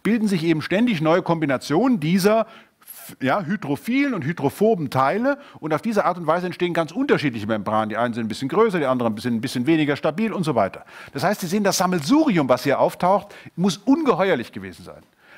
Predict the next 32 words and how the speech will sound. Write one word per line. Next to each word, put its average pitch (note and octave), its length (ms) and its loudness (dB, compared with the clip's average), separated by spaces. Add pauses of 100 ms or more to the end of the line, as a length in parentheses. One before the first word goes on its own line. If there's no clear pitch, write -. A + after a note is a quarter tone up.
Alle C#4 280 0
möglichen G#3+ 460 -4
Membranformen G3+ 880 0
konnten F#3 260 0
entstehen, E3 360 0
solange D#3+ 340 0
nur F#3+ 240 0
eben E3 240 -2
ein D3 140 0
hydrophiler F3 680 0 (200)
und F#3 160 -2
ein D#3+ 100 2
hydrophober D#3+ 600 0
Anteil B2+ 320 -2
da E2 180 -8
war. E2 260 -12
Wunderbar. C3+ 520 0 (320)
Und D#3 100 -2
das E3+ 100 -2
gilt A#3 180 4
überhaupt G3+ 440 2
für F#3 100 -4
die D3+ 120 -6
gesamte G#3+ 420 0
Bildung, G3+ 560 2 (180)
nämlich D#3+ 320 0
jetzt F#3+ 280 -2
kommt's, A3+ 420 0 (880)
von E3+ 180 0
den D3 200 -4
kleinen E3 480 0
Molekülen, G#3+ 880 -2